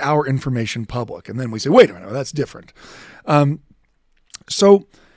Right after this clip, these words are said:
that's not to say that there, you know, you couldn't have more things that, that have public ac-,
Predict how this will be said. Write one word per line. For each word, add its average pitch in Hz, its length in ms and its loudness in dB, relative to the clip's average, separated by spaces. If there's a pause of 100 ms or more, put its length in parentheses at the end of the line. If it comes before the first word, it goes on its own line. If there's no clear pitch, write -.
(1500)
that's 233 360 2
not 233 220 0
to 180 100 -4
say 156 280 2
that 156 160 -2
there, 143 300 0
you 139 80 -6
know, 117 120 -6
you 127 140 -6
couldn't 151 260 -4
have 120 160 -6
more 139 320 -2
things 110 340 -12
that, - 200 -14
that 113 120 -10
have 110 200 -12
public 107 320 -10
ac-, 175 280 -6